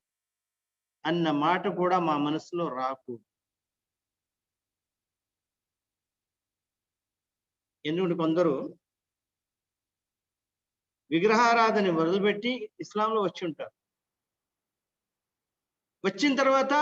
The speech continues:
ఆ విగ్రహాల్ని మన మనసులోంచి తీసేయాలి. తీయాలంటే ఆ అల్లాహ్ గురించి మనము, ఆ అల్లాహ్ యొక్క ఘ-, ఘనత, ఆ అల్లాహ్ యొక్క పొగడ్తలు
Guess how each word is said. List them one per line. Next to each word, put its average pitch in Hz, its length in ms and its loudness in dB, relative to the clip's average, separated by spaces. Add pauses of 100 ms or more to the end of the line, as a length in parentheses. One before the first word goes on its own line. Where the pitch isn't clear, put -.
(340)
ఆ 190 60 2
విగ్రహాల్ని 269 580 2
మన 285 160 0
మనసులోంచి 269 640 -2
తీసేయాలి. 269 560 -2 (2750)
తీయాలంటే 294 920 0 (520)
ఆ 214 280 0
అల్లాహ్ 240 520 -2
గురించి 240 300 -2
మనము, 220 460 -2 (1000)
ఆ 175 120 2
అల్లాహ్ 202 280 2
యొక్క 220 200 -4 (100)
ఘ-, 156 300 -6
ఘనత, 190 440 -4 (3500)
ఆ 170 160 0
అల్లాహ్ 214 320 2
యొక్క 214 160 -2
పొగడ్తలు 208 640 0